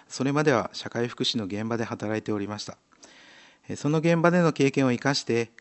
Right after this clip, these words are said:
会議の運営や市民の皆様からのご相談に対応できることに大変やりがいを感じております。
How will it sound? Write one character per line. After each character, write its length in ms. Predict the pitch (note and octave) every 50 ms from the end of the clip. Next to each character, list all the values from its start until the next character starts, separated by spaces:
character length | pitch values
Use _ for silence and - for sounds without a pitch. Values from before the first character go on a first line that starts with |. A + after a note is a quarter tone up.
| _
会 220 | - - B2 B2+ A#2+
議 100 | A2+ G#2+
の 120 | G2+ G2+
運 140 | G#2 G#2 G#2+
営 140 | G2+ G2+ G2+
や 220 | G2+ A2 A2+ A#2
市 160 | A2+ - - C3
民 160 | A#2+ A2+ G#2
の 100 | G2+ G2+
皆 220 | G2 G2 G#2+ A#2+
様 240 | B2 - C3+ C3 B2
か 140 | - - G#2+
ら 100 | G#2 G2
の 80 | G2
ご 140 | F#2 F2+ F#2+
相 200 | F#2 - B2 B2+
談 160 | A#2+ B2+ B2+
に 120 | C3 B2+ B2
対 200 | - B2 A#2+ B2+
応 120 | B2+ B2+
で 100 | A#2+ B2
き 100 | A#2+ -
る 100 | D3 C#3+
こ 100 | - A#2
と 100 | - G#2+
に 140 | G#2+ G#2+ G2+
大 180 | - G#2 G2+ G2+
変 220 | G2 A2+ A2+ G#2
や 120 | E2+ G2+
り 120 | F#2 G2 F#2
が 100 | G2 F#2+
い 80 | G#2
を 60 | A2+ A2+
感 180 | - A2 G2+
じ 80 | F#2 -
て 80 | -
お 80 | F#2+ F2
り 80 | F2+ F2
ま 100 | F2+ F2+
す。 200 | - - -